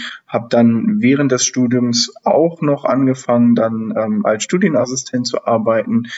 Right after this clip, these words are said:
bin dann in die angewandte Führungsforschung gegangen. Das hat mir total viel Spaß gemacht und bin darüber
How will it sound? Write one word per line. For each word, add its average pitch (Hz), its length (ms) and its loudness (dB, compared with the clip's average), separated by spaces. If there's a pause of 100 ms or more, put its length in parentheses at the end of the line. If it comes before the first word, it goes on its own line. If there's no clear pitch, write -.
(160)
bin 120 120 4
dann 117 160 4
in 110 100 2
die 110 100 -2
angewandte 110 500 -2
Führungsforschung 123 960 0
gegangen. 113 460 -2
Das 110 160 -6
hat 107 120 -2
mir 113 100 0
total 131 420 -2
viel 135 140 -4
Spaß 120 340 -4
gemacht 117 320 -2
und 107 80 -2
bin 110 140 -2
darüber 120 540 0